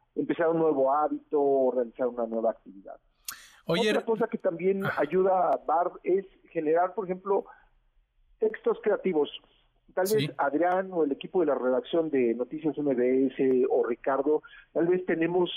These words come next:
Speaker 1: eh, digamos, enfrentamos el reto de comunicarnos con otros de una manera mucho más fácil porque estamos preparados para hacerlo. Pero una persona de repente puede tener complicación para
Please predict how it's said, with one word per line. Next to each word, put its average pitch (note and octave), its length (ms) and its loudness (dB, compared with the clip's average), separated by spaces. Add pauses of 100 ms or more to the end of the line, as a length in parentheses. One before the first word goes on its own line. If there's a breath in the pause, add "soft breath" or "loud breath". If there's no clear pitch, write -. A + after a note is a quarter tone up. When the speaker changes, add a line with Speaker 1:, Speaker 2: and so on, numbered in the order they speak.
(480)
Speaker 1:
eh, B2 1040 2
digamos, F3 380 2
enfrentamos F#3 680 0
el F#3 100 2
reto F3 300 0
de E3 80 2
comunicarnos D3+ 720 -2
con C3+ 140 -2
otros D3+ 380 0
de C#3+ 80 0
una D3+ 180 0
manera D3+ 540 0 (640)
mucho E3 320 0
más E3+ 220 -2
fácil F3+ 340 -2
porque - 200 -6
estamos G3+ 320 -2
preparados C#3+ 640 0
para E3 180 0
hacerlo. D3+ 480 -2 (560 soft breath)
Pero G3+ 160 0
una E4+ 120 2
persona G#3+ 360 0
de A3+ 100 4
repente F#3+ 440 0
puede F#3 220 0
tener F#3 240 0
complicación F3+ 640 -2
para D#3 440 0